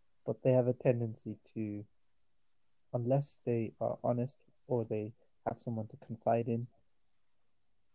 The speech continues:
they will not tell their significant other the truth of how they actually feel. They will say something is all right when it is not all right to them. They will say that they understand,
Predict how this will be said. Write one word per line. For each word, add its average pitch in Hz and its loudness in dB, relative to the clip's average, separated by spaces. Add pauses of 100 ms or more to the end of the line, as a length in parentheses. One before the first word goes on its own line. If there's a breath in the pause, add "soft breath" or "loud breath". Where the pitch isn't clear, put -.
(600)
they 143 4
will 131 2
not 131 -4
tell 135 0
their 131 0
significant 131 -6
other 123 0
the 120 -8
truth - -8 (640)
of 120 -2
how 110 4
they 113 0
actually 120 -10
feel. - -8 (920)
They 117 0
will 113 -2
say 117 0
something 113 -6
is 107 -8 (300)
all 117 2
right 104 -2 (920)
when 110 -2 (100)
it - -6
is 117 -2
not 165 -2
all 120 4
right 104 -2
to - -10
them. - -8 (960)
They 113 -2
will 110 -4
say 113 -4
that - -4
they 110 -4
understand, 127 -8